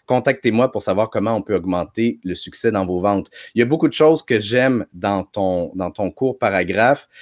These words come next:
D'abord, ben, la valeur de ce que, de ce que t'amènes, elle est très claire. J'aime vraiment ça.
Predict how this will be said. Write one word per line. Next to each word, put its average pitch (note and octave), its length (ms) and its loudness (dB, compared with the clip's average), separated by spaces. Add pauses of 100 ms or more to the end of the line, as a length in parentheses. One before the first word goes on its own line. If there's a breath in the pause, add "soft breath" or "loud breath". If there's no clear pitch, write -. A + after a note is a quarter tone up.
(180 loud breath)
D'abord, A#2 360 4
ben, G#2+ 140 2
la G#2+ 100 2
valeur A#2 440 4
de G2+ 120 -2
ce - 120 -12
que, F#2+ 280 -2
de F2 140 -8
ce - 100 -12
que G#2+ 80 -8
t'amènes, G2 680 -4
elle F2 200 -4
est F2 300 -4 (420)
très - 200 -4
claire. G#2 580 0
J'aime E2 240 -6
vraiment F2 320 -4
ça. C#3 320 -2